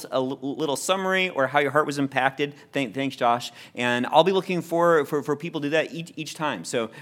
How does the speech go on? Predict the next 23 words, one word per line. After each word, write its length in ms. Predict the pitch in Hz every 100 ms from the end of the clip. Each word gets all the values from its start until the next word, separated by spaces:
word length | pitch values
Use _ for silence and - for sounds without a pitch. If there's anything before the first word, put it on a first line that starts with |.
| -
we'll, 180 | 127
we'll, 260 | 117 135 127
we'll 180 | 131 143
look 140 | 143
at 80 | 143
chapters 300 | 135 127 120
three 140 | -
and 80 | 127
four 140 | - 117
next 260 | 110 -
time. 220 | 110 95 80 _ _ _ _ - - _ _ _ _ _ _ _ -
Um, 680 | 117 127 127 123 120 117 113
let's 200 | 131 135
see 140 | 160
here. 500 | 156 151 160 190 190 - - _ _ _ _ _ _ -
Can 200 | - 185
anyone 300 | 190 277 370
share 500 | - - 175 185 196 -
as, 420 | 151 147 143 131 -
so 480 | - - 160 147 139
some 240 | 131 180 196
of 360 | 185 151 123
the 360 | 143 147 135